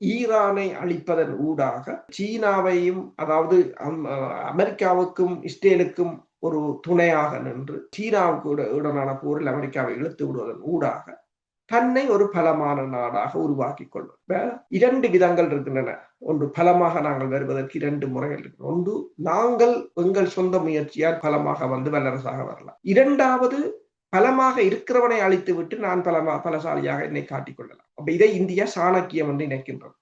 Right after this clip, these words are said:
அதற்கு உறுதுணையாகத்தான் இப்போது இஸ்ரேலோடு தோள் தோள்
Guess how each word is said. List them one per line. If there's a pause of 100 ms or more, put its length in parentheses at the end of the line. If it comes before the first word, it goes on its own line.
அதற்கு (540)
உறுதுணையாகத்தான்
இப்போது
இஸ்ரேலோடு
தோள்
தோள்